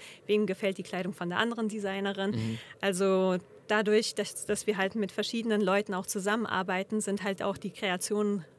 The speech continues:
Speaker 1: recht unterschiedlich manchmal. Und ich denke, die haben dann verschiedene Zielgruppen und ja.
Speaker 2: Ja.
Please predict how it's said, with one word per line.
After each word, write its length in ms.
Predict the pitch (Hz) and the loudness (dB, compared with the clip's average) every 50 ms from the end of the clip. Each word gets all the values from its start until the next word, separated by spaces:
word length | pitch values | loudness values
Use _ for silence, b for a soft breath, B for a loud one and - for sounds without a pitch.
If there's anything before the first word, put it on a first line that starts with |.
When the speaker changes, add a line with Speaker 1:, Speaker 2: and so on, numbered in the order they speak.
| - - | -4 -2
Speaker 1:
recht 300 | 185 - - - - - - | -2 -2 -2 -4 -8 -6 -4
unterschiedlich 640 | 214 240 - 254 247 - 254 240 220 - 247 240 - | -4 -2 -2 -2 -4 -4 -6 -4 -2 -2 -2 -2 -2
manchmal. 480 | 220 214 226 220 - 226 220 220 240 - B B B B B B B B - | -2 -2 -2 -2 -2 0 0 0 0 -2 B B B B B B B B -2
Und 360 | - 202 202 202 190 202 - | 2 2 4 4 4 2 0
ich 140 | - 202 - | -4 -6 -2
denke, 460 | - 202 208 208 208 - 214 196 196 | 0 0 0 0 0 0 2 2 0
die 280 | 185 180 214 208 202 170 | 0 0 -2 -2 -2 -2
haben 220 | 180 170 180 196 | -2 -2 -2 -2
dann 140 | 196 190 180 | -2 -2 -4
verschiedene 420 | 185 - 214 - - 196 190 185 180 | -4 -6 -6 -6 -6 -4 -4 -4 -4
Zielgruppen 760 | - - 196 190 185 - - 180 165 - - - 180 170 | -4 -4 -6 -6 -6 -6 -6 -8 -8 -6 -6 -6 -4 -4
und 300 | - - 170 170 175 - - | -4 -6 -8 -8 -8 -6 -6
ja. 140 | - - | -4 -4
Speaker 2:
Ja. 60 | 110 | -4